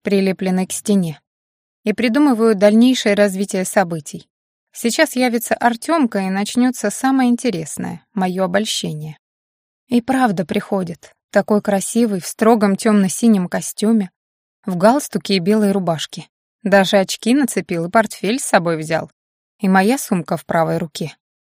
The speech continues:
"Я ваш адвокат, Кира Павловна", — серьёзным голосом произносит любимый шутник.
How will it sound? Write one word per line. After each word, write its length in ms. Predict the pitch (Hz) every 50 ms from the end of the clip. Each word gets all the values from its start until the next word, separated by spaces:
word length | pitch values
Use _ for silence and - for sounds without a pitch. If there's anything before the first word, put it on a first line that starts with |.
| _ _ _ _ _ _ _ _ _
"Я 260 | - 175 175 180 175
ваш 180 | 190 185 -
адвокат, 640 | 220 185 196 208 240 247 - - - 233 196 - -
Кира 320 | - - 247 233 190 165
Павловна", — 600 | 147 - - 151 147 143 147 151 151 151 151 143 - _ _ _ _ _
серьёзным 600 | - - - 190 180 185 185 196 190 202 190 185
голосом 480 | 170 190 220 226 208 - - - 175
произносит 640 | 165 - 190 185 185 175 202 220 240 233 - 185 -
любимый 420 | - 185 180 175 185 180 175 175 165
шутник. 580 | - - 202 - - 175 151 143 - - _